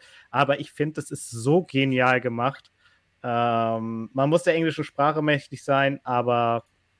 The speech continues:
ja, einfach ich, without further ado, ich zeig schon mal das. <laughs> So geht es los.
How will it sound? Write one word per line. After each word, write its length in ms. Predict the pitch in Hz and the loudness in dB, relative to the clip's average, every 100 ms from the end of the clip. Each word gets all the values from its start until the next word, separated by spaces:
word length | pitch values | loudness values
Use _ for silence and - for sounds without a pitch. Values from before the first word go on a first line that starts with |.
| _ _ _ | _ _ _
ja, 260 | 113 104 - | -8 -8 -2
einfach 280 | 135 156 160 | 0 2 2
ich, 320 | 175 - _ _ _ _ _ _ _ _ - | 0 -6 _ _ _ _ _ _ _ _ 0
without 420 | 147 175 185 180 | 4 8 8 6
further 400 | - 185 175 175 | 6 8 10 8
ado, 280 | 147 185 214 | 8 6 6
ich 160 | 180 | 4
zeig 320 | - 185 202 | 4 6 6
schon 200 | - 185 | 6 6
mal 160 | 156 151 | 8 6
das. 480 | 151 - 196 208 - | 4 4 2 2 0
<laughs> 260 | 190 226 214 | 4 6 6
So 300 | 180 180 208 | 6 8 8
geht 260 | 208 214 180 | 8 6 6
es 320 | 247 247 - | 2 0 -4
los. 680 | 185 190 240 262 - - - | 0 4 8 8 6 -4 -20